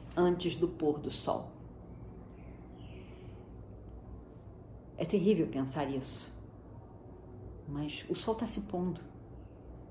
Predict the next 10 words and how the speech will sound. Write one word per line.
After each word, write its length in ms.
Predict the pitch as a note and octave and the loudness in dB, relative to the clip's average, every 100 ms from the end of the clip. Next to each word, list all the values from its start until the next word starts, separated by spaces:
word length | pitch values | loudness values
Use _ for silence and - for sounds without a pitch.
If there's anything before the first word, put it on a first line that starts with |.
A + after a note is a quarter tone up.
| - - - - - - - - - - - - - - - - - - - - | -12 -12 -12 -12 -14 -14 -12 -12 -10 -12 -12 -12 -12 -12 -10 -12 -12 -12 -6 2
Em 160 | F3 E3+ | 6 8
alguns 600 | D#3 E3 F#3 F#3 - - - | 8 6 6 4 -2 -8 8
pouquíssimos 920 | G3 G3 - - C4+ - F#3+ E3 - | 10 10 8 6 6 6 4 4 2
minutos, 760 | F3 F3+ E3+ E3 - - - - - - - - - - - - - - - - - | 6 6 6 2 -2 -8 -10 -10 -12 -12 -12 -12 -14 -12 -10 -10 -10 -10 -10 -10 2
ele 120 | F3 | 4
vai 140 | D#3+ D3 | 6 4
se 140 | - | 0
pôr. 360 | - C#3+ - - - - - - - - - - - - - - - - - - - - - - - - - - - | -2 -4 -4 -10 -12 -12 -12 -12 -12 -12 -14 -14 -14 -14 -12 -10 -10 -12 -12 -12 -12 -14 -14 -12 -12 -12 -14 -8 12
Eu 200 | F3 F3 | 12 12
tenho 380 | G3 G#3 - | 12 12 12